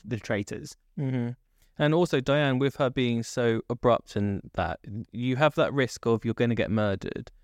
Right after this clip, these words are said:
Speaker 2: But then we always say that you have that line where you cross the line where if you then do get murdered, it would be too obvious,
Speaker 1: Mm.
Speaker 2: the traitors. But she's now done that because she's called out Ash.
Speaker 1: Yep.
Speaker 2: She's called out,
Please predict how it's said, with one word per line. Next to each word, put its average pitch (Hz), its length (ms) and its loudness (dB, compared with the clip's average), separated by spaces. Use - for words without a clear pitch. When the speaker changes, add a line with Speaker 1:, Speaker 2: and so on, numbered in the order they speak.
Speaker 2:
But 117 100 0
then 117 100 4
we 123 120 2
always 120 200 2
say 110 180 2
that 107 60 0
you 113 120 0
have 120 180 2
that - 160 0
line 113 300 2
where 98 80 2
you 101 100 0
cross - 560 0
the 98 80 0
line 95 380 -4
where 101 400 -2
if - 180 -6
you 113 80 0
then 113 200 0
do 120 140 2
get 98 160 0
murdered, 95 380 0
it 76 80 0
would 78 140 -4
be 101 160 0
too 101 200 -2
obvious, - 540 -6
Speaker 1:
Mm. 135 400 0
Speaker 2:
the 107 80 -2
traitors. 98 320 0
But 107 160 -2
she's 120 280 0
now 104 200 2
done 104 240 0
that 82 160 -4
because 98 200 -6
she's - 200 -8
called 107 200 -4
out 101 200 -2
Ash. - 440 -8
Speaker 1:
Yep. 131 200 0
Speaker 2:
She's 107 180 -2
called 113 220 2
out, 98 240 2